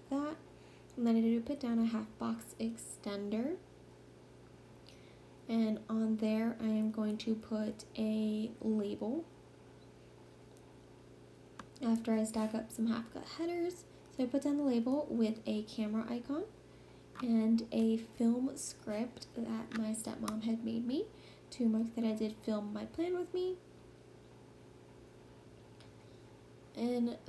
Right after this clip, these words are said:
then from there, moving, if I hurry up, I don't know what I'm doing.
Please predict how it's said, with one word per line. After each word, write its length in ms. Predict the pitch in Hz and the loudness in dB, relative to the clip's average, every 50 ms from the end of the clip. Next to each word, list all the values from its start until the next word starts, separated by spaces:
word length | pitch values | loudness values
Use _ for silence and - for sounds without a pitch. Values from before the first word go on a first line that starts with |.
| 233 233 226 | -6 -4 0
then 640 | - 233 233 233 233 233 233 233 233 226 233 233 - - - - - - - - - - | 2 4 4 6 6 6 6 6 6 4 4 2 0 -6 -14 -18 -20 -20 -18 -18 -14 -6
from 540 | - 240 233 233 226 226 226 226 226 226 226 - | 0 2 4 6 6 6 6 6 4 2 2 2
there, 520 | 269 285 294 262 233 226 226 233 - 269 320 370 381 392 - - - - - - - - | 2 2 2 2 2 0 -2 -2 -4 -4 -4 -6 -6 -8 -14 -20 -20 -20 -20 -12 -2 2
moving, 720 | 233 226 226 226 - 233 226 226 220 220 220 220 220 220 220 - - - - - - - - - - | 4 4 4 4 4 4 4 4 4 4 2 2 2 0 -2 -6 -12 -18 -20 -20 -20 -20 -20 -10 -4
if 120 | - 226 226 - - - - - - - - - | -2 -2 -2 -4 -8 -16 -20 -20 -20 -14 -8 -4
I 180 | 220 220 220 220 | -4 -2 -2 -2
hurry 200 | 226 220 226 233 | -4 -4 -2 -2
up, 200 | 233 247 262 254 - | -2 -2 -4 -6 -6
I 60 | - | -8
don't 180 | 226 226 226 226 | -6 -6 -4 -2
know 80 | 220 220 | -2 -2
what 220 | 226 233 240 254 | 0 -2 -2 0
I'm 140 | 240 226 220 | 0 0 0
doing. 440 | 220 220 233 226 226 220 226 240 | 0 -2 -4 -4 -4 -4 -4 -4